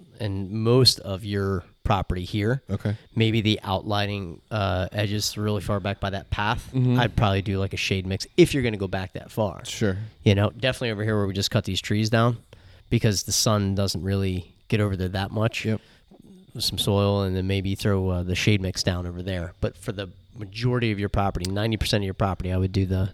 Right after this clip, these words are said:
Speaker 1: the, the
Speaker 2: So for the
Speaker 1: tall, the tall fescue and the ryegrass.
Speaker 2: S-
Speaker 1: And you, and you'll probably see a blend of those at the
Speaker 2: Okay.
Speaker 1: stores. Yeah.
Speaker 2: Got
Speaker 1: Yep.
Speaker 2: it. Um, okay. So fescue, tall, turf type tall fescue,
Speaker 1: Mm-hmm.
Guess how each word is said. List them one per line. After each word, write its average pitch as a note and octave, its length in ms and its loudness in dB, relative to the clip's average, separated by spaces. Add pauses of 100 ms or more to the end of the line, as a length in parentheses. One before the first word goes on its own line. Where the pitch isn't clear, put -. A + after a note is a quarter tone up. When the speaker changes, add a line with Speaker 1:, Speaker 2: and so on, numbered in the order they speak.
Speaker 1:
the, G#2 140 4 (160)
the B2+ 200 10
Speaker 2:
So D#3 140 4
for D#3 140 2
the C#3+ 140 2 (140)
Speaker 1:
tall, B2 480 10
the - 120 -8
tall A#2+ 160 8
fescue A2 340 0
and G2+ 80 -2
the G2 40 0
ryegrass. F#2 520 -4 (200)
Speaker 2:
S- - 1200 -8 (440)
Speaker 1:
And D#3 100 10
you, E3+ 140 12
and E3+ 100 8
you'll F3+ 140 12
probably B2+ 260 8
see A#2+ 180 6
a A2 60 4
blend G2 320 0
of F2 60 -2
those F2+ 360 -2 (220)
at G3 120 6
the G2 60 0
Speaker 2:
Okay. F#2+ 60 2
Speaker 1:
stores. F#2+ 320 2
Yeah. F2+ 200 4 (1080)
Speaker 2:
Got G#2 100 2
Speaker 1:
Yep. G2+ 140 6
Speaker 2:
it. - 260 -8 (640)
Um, A#2+ 480 0 (2250)
okay. A2+ 200 -2 (480)
So A2+ 140 0
fescue, G2+ 380 2
tall, G#2+ 320 2
turf A2+ 180 2
type A2 160 4
tall G#2 160 0
fescue, G2+ 360 -2
Speaker 1:
Mm-hmm. G#2 160 2